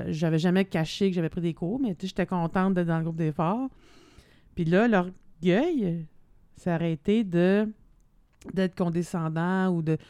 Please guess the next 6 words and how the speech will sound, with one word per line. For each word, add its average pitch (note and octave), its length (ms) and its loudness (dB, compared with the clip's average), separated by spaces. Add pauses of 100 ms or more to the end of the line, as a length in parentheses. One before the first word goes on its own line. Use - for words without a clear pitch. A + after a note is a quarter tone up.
(200)
tout - 100 -6
le E3+ 60 -4
temps F#3 180 0
agacer, F3+ 840 2
euh, D3+ 420 0 (600)
euh, E3+ 680 -8